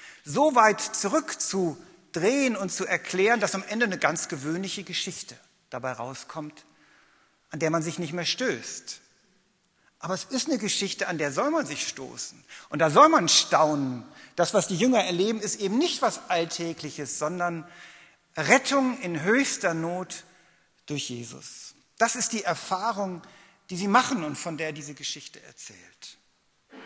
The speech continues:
Und um die Erfahrung geht's doch. Und es geht darum, wie diese Erfahrung auch zu unserer Erfahrung wird. Es ist derselbe Gott damals und heute.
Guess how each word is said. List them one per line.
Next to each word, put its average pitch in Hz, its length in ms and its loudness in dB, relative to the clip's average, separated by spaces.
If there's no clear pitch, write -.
Und 165 140 -6
um 165 140 -8
die 247 160 -2
Erfahrung 165 520 0
geht's 143 260 -10
doch. - 320 -20
Und 147 80 -8
es 139 120 -6
geht 165 240 -4
darum, 175 420 2
wie 160 60 -8
diese 214 320 -6
Erfahrung 175 640 -4
auch 139 120 -10
zu - 160 -8
unserer 170 360 -8
Erfahrung 135 680 -12
wird. - 540 -20
Es - 120 -14
ist - 160 -10
derselbe 175 420 -2
Gott 147 320 -8
damals 151 720 -2
und 139 240 -8
heute. 113 320 -16